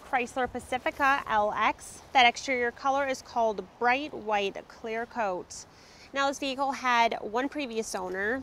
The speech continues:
There's a clean Carfax. You're gonna have seventeen inch alloy wheels. There's new tires. Um, it has the second and third row stow and go seating.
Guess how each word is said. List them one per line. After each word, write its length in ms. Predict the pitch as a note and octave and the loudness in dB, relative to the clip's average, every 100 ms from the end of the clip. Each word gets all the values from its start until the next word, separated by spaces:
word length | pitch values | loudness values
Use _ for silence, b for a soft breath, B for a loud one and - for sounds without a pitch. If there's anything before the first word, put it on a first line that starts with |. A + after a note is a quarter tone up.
| C4 | 0
There's 200 | B3 B3+ | 0 0
a 60 | |
clean 240 | - F#4 F4 | 0 0 2
Carfax. 800 | - B3 A#3 B3+ F4 - - - B B B B - | 4 2 4 2 2 -2 -18 -18 B B B B -2
You're 80 | |
gonna 180 | C#4+ D4 | 0 2
have 140 | C4+ B3 | 2 2
seventeen 520 | D4+ D4+ D#4+ - D4+ | 0 2 0 0 0
inch 220 | D#4 D4+ | 2 0
alloy 420 | - A3 G#3 G#3 | 2 4 4 0
wheels. 560 | G3 A#3+ D4+ F4+ - - | -2 0 0 0 -6 -6
There's 300 | C#4 B3 B3 | 2 4 4
new 180 | C4+ D4+ - | 2 0 0
tires. 760 | - C#4 D#4 B3+ B3+ G#4 - C4+ | 2 4 6 6 4 2 -4 0
Um, 380 | C4 C4+ B3+ B3 - | 2 2 0 -4 0
it 60 | |
has 200 | B3+ C#4+ - | 6 6 4
the 200 | C4 C4 | -4 -4
second 480 | - D#4 F#4 F#4 | 0 2 2 0
and 280 | - C4 D#4 | 0 -2 -2
third 520 | - - C4 C4+ A#3+ | -4 0 0 0 0
row 240 | A3 G#3 A#3+ | 2 4 2
stow 380 | - B3+ A3+ A#3+ | -2 0 2 2
and 100 | A#3 | 2
go 160 | D4+ | 0
seating. 560 | G4+ - F#3+ G3 G#3 | 0 -8 -6 -2 -2